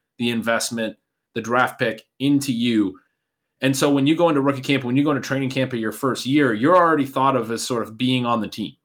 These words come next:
right? And you have then this opportunity to fail in practice, to have some mental mistakes, to have some issues.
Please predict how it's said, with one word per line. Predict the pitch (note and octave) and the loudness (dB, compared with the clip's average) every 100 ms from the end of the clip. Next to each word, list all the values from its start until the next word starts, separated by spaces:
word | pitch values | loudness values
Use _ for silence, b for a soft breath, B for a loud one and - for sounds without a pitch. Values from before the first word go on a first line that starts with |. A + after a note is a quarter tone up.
| _ | _
right? | A2 G#2+ A2 - - | -6 -4 -4 -8 -6
And | A2+ A2 G#2+ G#2 - _ _ | -4 -2 -4 -6 -10 _ _
you | B2 C#3 F#3 | -6 -2 0
have | C#3+ C3+ C3 A#2+ - _ _ _ _ | 2 2 2 0 -4 _ _ _ _
then | A2+ B2+ A#2 A2+ A2 A2 _ _ _ _ _ _ _ _ _ | 0 2 2 0 -2 -8 _ _ _ _ _ _ _ _ _
this | A#2+ C#3+ | 0 2
opportunity | E3 D#3+ D3+ A2+ - G3 F3 C3+ B2+ A#2+ A#2+ A#2 | 4 4 2 -2 -2 0 0 2 2 0 -2 -4
to | - - B2 A#2 A2+ A2+ G#2+ | -6 -2 0 2 0 -2 -4
fail | - A#2 E2 - _ _ | -2 -2 -2 -10 _ _
in | C3 A#2 | -4 -2
practice, | - G#2+ - D2+ - | 0 -2 -2 -10 -6
to | - | -2
have | A#2 C#3 C#3+ C#3 | 0 4 4 2
some | - B2+ | -2 -2
mental | B2 A2 A#2 | -2 -4 -4
mistakes, | A2+ - A#2 G#2+ | -4 -2 -4 -2
to | - | -2
have | A2 C3 B2+ | 0 0 -2
some | B2 A#2 | -2 -2
issues. | C#3 - A#2 A#2 G#2+ - | -2 0 0 0 0 -4